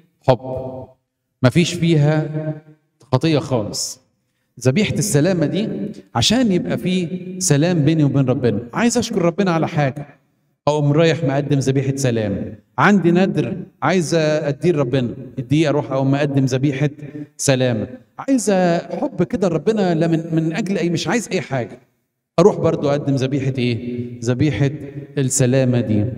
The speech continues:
ودي برضو فيها إشارة لصلاة عندنا في القداس، اسمها صلاة إيه؟ ها، فين الصلاة اللي فيها سلام كده بيني وبين ربنا؟ صلاة الصلح،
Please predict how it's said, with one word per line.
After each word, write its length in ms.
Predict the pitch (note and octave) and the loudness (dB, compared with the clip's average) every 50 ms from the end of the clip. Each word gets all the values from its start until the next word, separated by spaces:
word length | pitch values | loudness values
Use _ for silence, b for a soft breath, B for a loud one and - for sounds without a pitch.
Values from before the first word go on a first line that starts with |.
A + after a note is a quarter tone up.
| G#2 G2+ B B B B B B B B B | -4 -6 B B B B B B B B B
ودي 180 | C3 D3+ G#3+ | 2 4 4
برضو 420 | B3 A#3+ A#3+ B3 B3 B3 B3+ E3+ C#3+ | 4 2 2 0 2 0 0 0 0
فيها 340 | - - G3+ E3+ D#3 - - | 2 2 2 2 2 0 0
إشارة 640 | - - E3 D#3 D3+ C#3 C3+ B2 A#2 - - - _ _ _ _ _ _ _ _ _ - | 0 0 0 0 2 2 0 0 -2 -4 -10 -16 _ _ _ _ _ _ _ _ _ -2
لصلاة 720 | A#2+ B2 B2+ - - C3 C3+ D#3+ D#3+ D#3 D3+ - - - - | 2 2 2 2 2 0 0 2 0 0 -2 -4 -6 -8 -4
عندنا 380 | - A#2+ A#2+ A#2 D3 D#3 D3 B2+ | -2 0 2 2 2 2 0 0
في 80 | - | -2
القداس، 800 | A#2+ B2 C#3 C3+ B2 A#2 - C3 A#2+ G#2+ - - B2+ - - - - - - _ _ - | -2 -2 -2 -2 -2 2 2 4 4 2 0 -2 -6 -6 -8 -10 -12 -12 -14 _ _ -10
اسمها 180 | - - D#3 D3 | -2 2 2 2
صلاة 300 | C3+ - C3+ C3 C#3 C3 - B2 | 2 0 0 0 0 -2 -2 -2
إيه؟ 500 | B2 A#2 G#2+ A2+ A#2+ A#2 A#2 A2 G#2+ G#2+ _ _ _ _ _ _ _ _ _ _ _ _ _ _ _ _ _ _ _ _ _ - | -2 -2 -2 -2 -4 -8 -8 -8 -10 -10 _ _ _ _ _ _ _ _ _ _ _ _ _ _ _ _ _ _ _ _ _ 4
ها، 280 | B2 A#2+ A#2 A2+ A#2+ A#2+ | 6 6 6 2 0 0
فين 200 | C#3 G3 A3 G#3+ | 0 2 2 2
الصلاة 380 | F#3+ - - - D3 D#3 D#3 C#3+ | 0 0 0 0 0 2 2 0
اللي 180 | B2+ A#2+ A#2 | 0 0 0
فيها 600 | G2+ - D3+ C3+ C3 B2+ B2+ B2 C3 C3 B2+ B2+ - C#3+ - _ _ _ _ _ _ _ _ | 2 2 2 4 4 2 2 0 -2 -4 -6 -6 -8 -10 -14 _ _ _ _ _ _ _ _
سلام 420 | - - - B2 - C3 C#3 C3+ B2+ | -8 -2 0 0 0 2 0 0 0
كده 220 | - C#3 C3+ B2+ | 0 0 0 0
بيني 220 | A#2 A#2+ B2+ B2 A#2+ | 2 2 2 0 0
وبين 180 | A#2+ A#2+ A#2 | 0 -2 -2
ربنا؟ 400 | A#2 A2 A#2+ A#2+ A#2 A2 G#2 G2 - - - G2+ G#2 - _ _ _ _ _ _ _ _ | -2 -2 0 0 0 0 0 -2 -4 -6 -10 -10 -12 -16 _ _ _ _ _ _ _ _
صلاة 280 | - - C#3 D#3 F3+ - | 2 4 4 4 2 0
الصلح، 520 | - F#3+ - - G#3 G3 F3+ F#3+ - G3+ | -4 -8 -6 -2 -2 -2 -2 -4 -8 -10